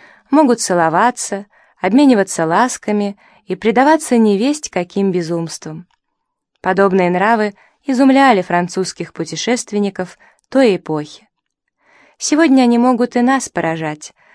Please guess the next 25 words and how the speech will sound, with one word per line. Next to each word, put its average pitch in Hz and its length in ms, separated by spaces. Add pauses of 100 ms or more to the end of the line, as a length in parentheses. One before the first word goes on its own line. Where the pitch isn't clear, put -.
ставя 214 400
наши 202 340
априорные 185 800
представления 202 960 (240)
с - 160
ног 302 220
на 185 220
голову. 151 400 (520)
Ведь 196 240
мы, 240 220
романские 185 580
народы, 202 520 (340)
часто 302 380
находим 226 540
англосаксов 180 920 (340)
излишне 262 460
стыдливыми, 240 840 (260)
чтобы 202 320
не 196 80
сказать 185 480
ханжами. 208 680 (680)
Однако 208 440
не 208 100
следует 202 540
заблуждаться. 196 840